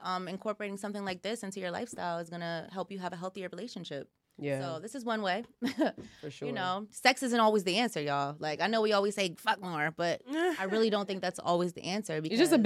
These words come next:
Speaker 2: Band-Aid.
Speaker 1: Yeah.
Speaker 2: It, I will say this, like, I, I believe that it's very isolating when you're in a relationship or a marriage or whatever,
Speaker 1: Mm-hmm.
Speaker 2: and you can't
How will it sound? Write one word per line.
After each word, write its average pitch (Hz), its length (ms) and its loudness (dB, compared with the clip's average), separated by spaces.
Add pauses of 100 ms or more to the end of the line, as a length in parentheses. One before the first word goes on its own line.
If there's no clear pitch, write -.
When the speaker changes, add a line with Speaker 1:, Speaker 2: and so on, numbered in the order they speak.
Speaker 2:
Band-Aid. 151 600 10
Speaker 1:
Yeah. 202 420 4 (420)
Speaker 2:
It, 214 340 8
I 247 80 12
will 339 200 12
say 202 220 12
this, 160 280 10
like, 156 160 8
I, 180 180 12
I 190 100 10
believe 202 520 12
that 151 540 12 (840)
it's 165 160 4
very 185 440 12
isolating 185 1000 12 (520)
when 143 880 12 (440)
you're 170 300 12
in 160 180 12
a 170 60 12
relationship 160 960 12
or 135 160 8
a 139 40 8
marriage 151 400 12
or 165 80 12
whatever, 160 560 8
Speaker 1:
Mm-hmm. 165 280 -16 (300)
Speaker 2:
and 160 100 10
you 165 220 6
can't 170 840 6